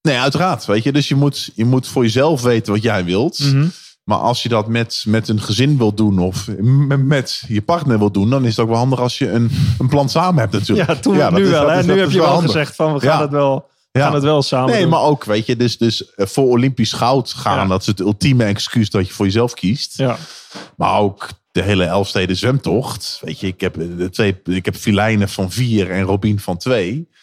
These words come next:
Speaker 1: Ja, die keus moet je bijna als gezin wel een soort van samen maken. Want
Speaker 2: Ja.
Speaker 1: ja, uiteindelijk wil je dat wel samen doen.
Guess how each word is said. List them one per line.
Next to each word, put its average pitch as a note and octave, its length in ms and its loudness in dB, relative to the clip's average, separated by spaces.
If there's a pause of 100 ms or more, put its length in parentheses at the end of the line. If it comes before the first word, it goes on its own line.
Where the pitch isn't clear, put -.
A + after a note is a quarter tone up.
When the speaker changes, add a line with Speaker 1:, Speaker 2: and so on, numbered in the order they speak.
(360)
Speaker 1:
Ja, - 140 -4
die G2 120 -2
keus G2 300 0
moet G#2 200 0
je F2+ 180 0 (100)
bijna G2+ 240 2
als F#2+ 180 0
gezin A2 420 0
wel A2+ 120 2
een A#2 60 2
soort A2+ 160 -4
van B2 120 -2
samen C3 360 0
maken. A2+ 460 0
Want A2+ 380 -2
Speaker 2:
Ja. G2+ 160 0
Speaker 1:
ja, F#2+ 100 0
uiteindelijk F2+ 400 -2
wil F#2+ 100 2
je F#2 80 2
dat F2+ 140 -2
wel G2 100 0
samen A2+ 280 0
doen. A2 180 0